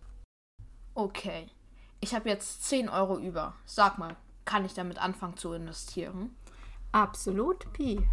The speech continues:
Speaker 2: Sogar mit zehn Euro kannst du starten und solltest du auch. Denn beim ersten Schritt ist es gar nicht so wichtig, wie groß er ist, sondern dass er in die richtige Richtung geht. Und wenn du investieren möchtest, dann ist das absolut der richtige Schritt in die richtige Richtung.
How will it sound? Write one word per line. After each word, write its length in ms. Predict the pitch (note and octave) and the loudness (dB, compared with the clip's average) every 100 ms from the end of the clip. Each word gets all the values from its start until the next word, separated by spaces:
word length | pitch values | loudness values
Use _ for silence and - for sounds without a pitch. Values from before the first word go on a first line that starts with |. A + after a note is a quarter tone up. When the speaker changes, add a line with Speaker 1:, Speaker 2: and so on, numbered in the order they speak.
| - | 6
Speaker 2:
Sogar 400 | - G#3+ G#3+ A#3 | 0 0 2 2
mit 180 | C#4 - | 0 -2
zehn 240 | D4+ D4+ | -4 -2
Euro 320 | B3+ C#4 G#3 | 2 2 2
kannst 380 | E3 G3 F3+ - | 0 -2 -2 -4
du 40 | F3+ | -8
starten 540 | - F#3+ F#3+ - D#3+ - | -4 0 0 -2 -12 -8
und 160 | D#3 - | -8 0
solltest 420 | F3 C#4 D4+ - | 0 0 -2 -8
du 80 | - | -4
auch. 260 | D#3+ D#3 - - - - - | -4 -4 -12 -20 -20 -18 0
Denn 100 | A3+ | 4
beim 180 | A#3 A3 | 4 2
ersten 400 | A3+ D4+ - D4 | 0 0 -2 -6
Schritt 220 | - C4+ | -6 -8
ist 180 | A3+ - | -8 -8
es 180 | - - | -6 -4
gar 160 | F3+ | -2
nicht 220 | B3 - | -2 -2
so 140 | - F#3 | -4 -2
wichtig, 420 | G3 - G3 - | -2 -4 -6 -6
wie 120 | E3+ | -10
groß 360 | - - G#3+ - | -8 -2 -2 0
er 140 | C#4+ D4+ | -6 -4
ist, 300 | D4 - - | -6 -6 -4
sondern 320 | F#3 F3+ F#3 | -2 -2 -2
dass 160 | A3+ G#3+ | -4 -4
er 80 | E3 | -6
in 80 | E3 | -6
die 100 | F3 | -8
richtige 440 | D#3+ - G3 - | -10 -10 -12 0
Richtung 380 | B3 - F3+ D3+ | 0 0 -8 -8
geht. 240 | D#3 - - - - - | -10 -12 -20 -20 -20 -10
Und 180 | E4 D4+ | -4 2
wenn 220 | A3 G3+ | 4 4
du 60 | F#3 | 0
investieren 680 | E3+ D3+ D3+ - G#3 B3 C#4+ | -2 -4 -6 -4 0 0 0
möchtest, 580 | C#4+ - E4+ F4+ - - _ | -2 -4 -6 -6 -8 -18 _
dann 180 | G3 D#3+ | -4 -4
ist 160 | D#3 - | -4 -8
das 140 | D#3+ | -4
absolut 580 | - - - G3 A3 G#3+ | -4 -4 -6 -2 -2 -4
der 140 | F#3 | -6
richtige 440 | F3+ F#3+ - F#3 F#3 | -2 -2 -4 -6 -6
Schritt 360 | - E3 - - | -4 -6 -8 -10
in 160 | E3 | -8
die 120 | - - | -8 0
richtige 560 | F3+ F3+ - F#3+ G3 | 0 0 -6 -4 -2
Richtung. 420 | F3+ - - C3 | -4 -6 -14 -14